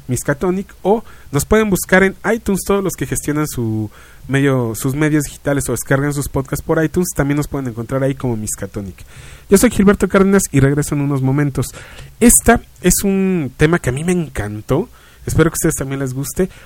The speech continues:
Hoy no va a haber rock, por ahí no decían algo. Hasta el final les voy a poner una cancioncita medio ñoña, que al final del día los escuchas de Miskatonic ya la conocen, y váyanse preparando para la tortura. Eh,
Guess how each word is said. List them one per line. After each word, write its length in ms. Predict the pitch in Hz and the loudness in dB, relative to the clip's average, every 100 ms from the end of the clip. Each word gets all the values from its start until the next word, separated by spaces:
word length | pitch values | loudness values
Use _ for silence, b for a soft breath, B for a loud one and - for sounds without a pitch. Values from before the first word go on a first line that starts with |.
| B | B
Hoy 120 | 185 202 | 4 4
no 120 | 208 | 4
va 80 | 185 | 4
a 20 | |
haber 160 | 175 | 4
rock, 240 | 147 190 - | 2 0 -2
por 120 | - 135 | 0 0
ahí 100 | 139 | 0
no 120 | 143 | -2
decían 300 | 120 - 127 | -4 -4 -4
algo. 300 | 127 131 165 - | -2 -2 -4 -4
Hasta 200 | 131 156 | 0 0
el 60 | |
final 260 | - 190 190 | 0 0 2
les 80 | 170 | 2
voy 120 | 160 | 2
a 20 | |
poner 240 | 147 135 | 2 0
una 140 | 135 135 | 0 -2
cancioncita 520 | 120 120 110 131 135 | -4 -4 -4 -2 -2
medio 240 | 123 113 | 0 -2
ñoña, 380 | 120 143 147 175 B B B B - | -2 -2 0 -2 B B B B 2
que 260 | 185 190 202 - - | 6 6 6 -6 -4
al 160 | 135 | -2
final 260 | 151 156 175 | 2 4 4
del 140 | 165 | 2
día 340 | 151 165 170 170 b b b b | 2 4 4 2 b b b b
los 240 | 127 127 - | 4 4 4
escuchas 340 | - 170 170 | 2 4 4
de 60 | 147 | 4
Miskatonic 480 | 117 127 135 139 127 | 0 -2 0 0 0
ya 100 | 120 | -4
la 80 | |
conocen, 500 | 117 101 98 - 95 85 - 101 | -8 -10 -10 -10 -12 -14 -14 -8
y 220 | 101 107 | -6 -2
váyanse 320 | 131 135 - | 0 -2 -2
preparando 420 | 101 - 107 110 | -4 -2 -2 -2
para 220 | - 95 | -4 -4
la 100 | 92 | -4
tortura. 460 | - 98 - 110 95 B B B B B | -6 -6 -2 0 0 B B B B B
Eh, 100 | 113 | -4